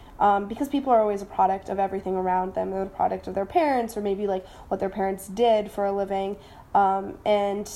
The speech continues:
everything that's in their society and how they've been brought up. So if you're a product of who you're around all of the time, then you cannot, you can't create change or have,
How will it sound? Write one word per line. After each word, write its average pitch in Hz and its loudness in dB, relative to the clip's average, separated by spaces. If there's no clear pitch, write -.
everything 208 2
that's 202 -2
in 196 -2
their 196 -2
society 190 0
and 196 -6
how 190 0
they've 190 -6
been 190 -6
brought - 4
up. - 0
So 214 4
if 220 -2
you're 240 6
a 233 0
product 214 6
of 202 2
who 240 -4
you're 208 2
around 208 2
all 196 4
of 190 -6
the 196 -4
time, 190 -2
then 196 -2
you 196 -4
cannot, 196 0
you 233 0
can't 254 4
create 208 2
change 202 -2
or 202 2
have, 196 4